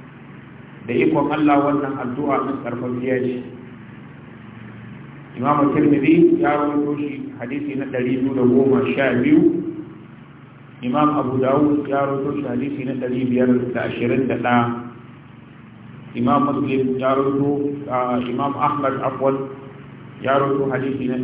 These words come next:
ɗari da goma sha tara. Hadisi ne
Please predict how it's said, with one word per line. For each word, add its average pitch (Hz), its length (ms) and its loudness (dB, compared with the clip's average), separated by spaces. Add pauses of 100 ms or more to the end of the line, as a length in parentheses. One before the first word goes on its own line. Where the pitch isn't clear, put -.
ɗari 120 200 -2
da 120 60 0
goma 123 320 6 (100)
sha 123 140 2 (340)
tara. 117 240 0 (1500)
Hadisi 135 320 4
ne 131 100 4